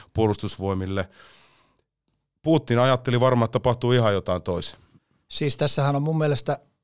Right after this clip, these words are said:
Speaker 2: kaikki mennyt lähes päinvastoin kuin Putin alun perin tahtoi. Hän, hehän lähetti ennen kuin sota alkoi kirjeen E U maille ja kyselivät niitä asioita, mutta E U antoi yhden vastauksen.
Speaker 1: Mm.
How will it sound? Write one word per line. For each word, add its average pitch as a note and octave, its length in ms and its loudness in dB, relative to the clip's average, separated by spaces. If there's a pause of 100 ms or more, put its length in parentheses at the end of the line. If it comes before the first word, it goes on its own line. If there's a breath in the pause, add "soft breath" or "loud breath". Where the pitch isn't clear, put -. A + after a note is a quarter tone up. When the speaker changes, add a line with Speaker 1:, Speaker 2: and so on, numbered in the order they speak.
(180)
Speaker 2:
kaikki E3 340 0
mennyt C#3+ 300 0
lähes C#3+ 300 0 (100)
päinvastoin C#3 540 0
kuin B2+ 120 -6
Putin C#3+ 320 0
alun C#3 220 0
perin B2+ 220 -4
tahtoi. B2+ 360 -4
Hän, C#3+ 320 -2
hehän D3+ 280 0
lähetti E3 540 0
ennen D3+ 180 0
kuin C#3+ 100 -2
sota D#3 260 2
alkoi C#3+ 280 2 (180)
kirjeen D3 480 0
E E3+ 180 2
U D#3 120 0
maille C#3+ 360 2
ja C3+ 120 -2
kyselivät C3+ 500 -4
niitä C3+ 220 -2
asioita, C3+ 380 0
mutta C#3 220 -2
E D3 140 2
U C#3 80 0
antoi C#3 200 -2
yhden C#3 240 0
vastauksen. A#2 600 -6 (160)
Speaker 1:
Mm. G2+ 200 -8